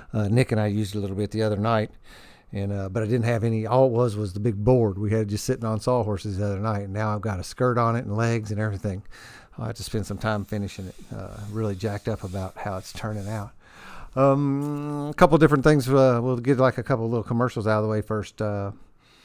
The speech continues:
something, uh, by the time you hear this, this will be a little bit older news, but the, uh, today on, uh, what is it, Sunday, February the seventeenth?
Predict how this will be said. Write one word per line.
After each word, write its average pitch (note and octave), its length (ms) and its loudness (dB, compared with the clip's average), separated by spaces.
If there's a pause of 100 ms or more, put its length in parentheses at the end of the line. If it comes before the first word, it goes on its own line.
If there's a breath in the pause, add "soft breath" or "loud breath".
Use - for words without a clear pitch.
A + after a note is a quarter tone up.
(140 soft breath)
something, B2 340 2
uh, G#2 300 -2
by G#2+ 180 2
the - 80 0
time D3 140 6
you B2 80 4
hear B2+ 180 4
this, A#2 220 0
this A2+ 140 -6
will G#2 60 -4
be A2+ 140 2
a G#2+ 40 0
little A2+ 280 2
bit G#2+ 160 2
older A2+ 240 2
news, B2 300 2
but G#2+ 320 -4
the, A2+ 240 -2
uh, G#2+ 220 -2
today A2+ 500 0
on, G2 280 -4
uh, F#2+ 280 -4 (800 loud breath)
what G#2 100 -2
is G#2 160 -2
it, - 80 -14
Sunday, G#2+ 400 0
February G#2+ 460 -2
the G2 100 -4
seventeenth? A#2+ 680 -4